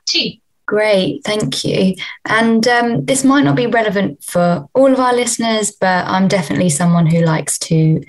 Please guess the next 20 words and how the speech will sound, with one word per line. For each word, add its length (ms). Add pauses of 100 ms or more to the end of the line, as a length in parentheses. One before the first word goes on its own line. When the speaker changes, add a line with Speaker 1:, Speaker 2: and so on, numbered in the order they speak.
(380)
Speaker 2:
plan 320
their 160
outfits 500
when 100
they're 100
going 380
out, 420 (140)
um, 340
for 180
an 80
event. 420 (380)
So 400
do 140
either 280
of 80
you 120
have 300
any 240
tips 380
on 280